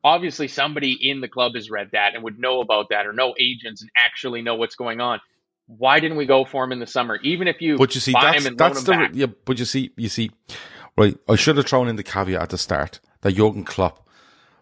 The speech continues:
Speaker 2: right? You, what's gonna happen here is, right, put money on it. What's gonna happen here is that Liverpool may not sign a player in the, in the January.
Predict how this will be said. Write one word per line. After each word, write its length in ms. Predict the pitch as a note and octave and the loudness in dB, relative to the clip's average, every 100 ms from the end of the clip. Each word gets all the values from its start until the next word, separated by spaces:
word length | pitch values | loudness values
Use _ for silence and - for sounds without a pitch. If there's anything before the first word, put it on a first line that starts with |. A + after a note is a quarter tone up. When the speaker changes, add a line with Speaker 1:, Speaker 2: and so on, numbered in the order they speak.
| _ | _
Speaker 2:
right? 240 | F2+ F#2+ - | 0 0 -2
You, 260 | - C3+ - | -2 -2 -2
what's 340 | - G2 C3+ - | -14 -4 -2 2
gonna 220 | G3 G#3+ | 4 4
happen 300 | E3+ E3 A#2 | 4 2 0
here 200 | G2+ G2 F2+ | 0 2 2
is, 220 | E2+ F2 | 0 0
right, 140 | F2 | -2
put 180 | - A#2+ | -2 -2
money 200 | A#2+ G2 | 0 0
on 120 | E2 | -2
it. 60 | D2+ | -4
What's 160 | - A2 | -4 0
gonna 180 | D#3+ E3 | 2 2
happen 300 | C#3+ - G2+ | 2 -2 -2
here 160 | F2+ | 0
is 280 | E2 E2 D#2 | 0 -2 0
that 200 | E2+ D#2+ - _ | 0 0 -6 _
Liverpool 320 | B2 C#3 B2+ A#2 | 2 4 4 4
may 200 | A2+ G#2+ | 4 2
not 200 | G2+ - | 0 -2
sign 200 | F#2 F2+ | -2 -2
a 60 | |
player 280 | - F2 E2 | 0 0 0
in 220 | - E2 | -4 -8
the, 80 | E2+ E2+ | -8 -8
in 120 | F2 | -8
the 100 | D#2+ | -8
January. 440 | E2 E2 D#2+ D2+ | -4 -2 -2 -6